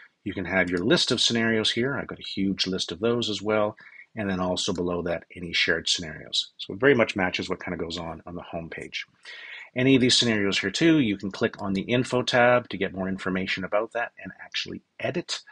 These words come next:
that particular scenario if you want to. And we also have a commenting feature coming soon where we'll be able to put comments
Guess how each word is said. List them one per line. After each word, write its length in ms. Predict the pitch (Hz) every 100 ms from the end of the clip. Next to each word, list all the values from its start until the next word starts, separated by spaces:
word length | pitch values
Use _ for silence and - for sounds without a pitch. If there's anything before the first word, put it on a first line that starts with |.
| - _
that 140 | 127 -
particular 460 | - 131 - 113
scenario 480 | 110 - 113 117 113
if 140 | 107
you 80 | 98
want 240 | 104 113 110
to. 220 | 151 175 _ - - - -
And 420 | 104 104 104 101
we 80 | 110
also 200 | 120 139
have 80 | 104
a 40 |
commenting 540 | - 110 104 101 98
feature 260 | - 95 92
coming 320 | - 98 92
soon 340 | - 95 90 90
where 80 |
we'll 80 | 87
be 80 | 90
able 100 | 85
to 60 | 82
put 180 | 82
comments 640 | - - 87 87 82 -